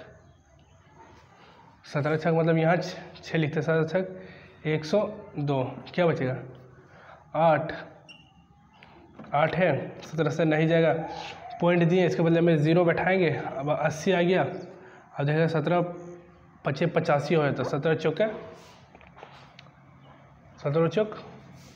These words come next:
तो ये कौन, सत्रह चौक अड़सठ, सिक्सटी एट, बचे कितना, बारह, बारह नहीं जाएगा, फिर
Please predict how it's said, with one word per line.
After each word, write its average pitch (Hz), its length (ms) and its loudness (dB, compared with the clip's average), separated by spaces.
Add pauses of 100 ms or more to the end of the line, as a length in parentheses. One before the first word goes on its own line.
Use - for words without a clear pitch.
(1120)
तो 180 60 2
ये 160 120 4
कौन, 160 160 2
सत्रह 156 300 0
चौक 190 160 0
अड़सठ, 165 500 2
सिक्सटी - 560 -2 (140)
एट, 143 280 -2
बचे 143 280 -2
कितना, - 280 -4 (1000)
बारह, 135 460 0 (920)
बारह 156 320 4
नहीं 165 200 4
जाएगा, 175 320 4
फिर 160 140 -2